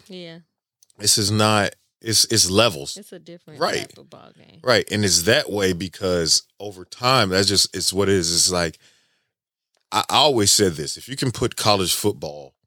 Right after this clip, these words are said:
Speaker 2: in the same brackets of March Madness, then it'll be totally different, or would it, right? Because throughout the, the recruiting process, i-, it's, it's so separate. It's so,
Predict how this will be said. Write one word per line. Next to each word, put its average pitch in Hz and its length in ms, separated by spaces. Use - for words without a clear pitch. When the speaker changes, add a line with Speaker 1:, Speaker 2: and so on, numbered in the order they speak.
Speaker 2:
in 85 500
the 85 120
same 107 340
brackets 90 540
of 76 180
March 92 360
Madness, 92 640
then 113 240
it'll 104 120
be 95 180
totally 110 480
different, 85 520
or 87 160
would 98 280
it, - 160
right? 104 360
Because 101 640
throughout 117 320
the, 110 100
the 95 260
recruiting 135 520
process, 95 680
i-, 139 200
it's, - 360
it's 107 200
so 127 200
separate. 110 600
It's - 240
so, 117 500